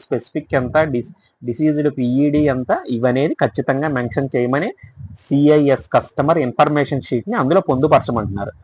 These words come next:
Customer to be provide with the flexibility to choose products, add-ons, రైడర్స్ as per his her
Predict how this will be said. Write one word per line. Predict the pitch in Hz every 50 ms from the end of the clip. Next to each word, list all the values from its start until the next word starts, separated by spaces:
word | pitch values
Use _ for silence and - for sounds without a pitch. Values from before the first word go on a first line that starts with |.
| - - - _ _ -
Customer | 143 135 - - 185 180 185 185 180 -
to | 170 156 147
be | 165 180
provide | - 156 135 131 127 143 151 170 185 170 139
with | 139 143 139 - 143
the | 180 202 -
flexibility | - 139 123 - - - 160 156 160 151 - 175 160 156 -
to | 170 175 175 - -
choose | - 165 170 151 - -
products, | 131 123 127 156 - - - - _ _ _ _ _ _
add-ons, | - 117 123 127 131 147 175 214 226 214 - - _ _ _ _ -
రైడర్స్ | 117 117 120 123 139 180 208 - - _ _ - _ - 123 123
as | 127 127 123 -
per | 170 170 131 -
his | 139 143 143 139 -
her | 135 131 170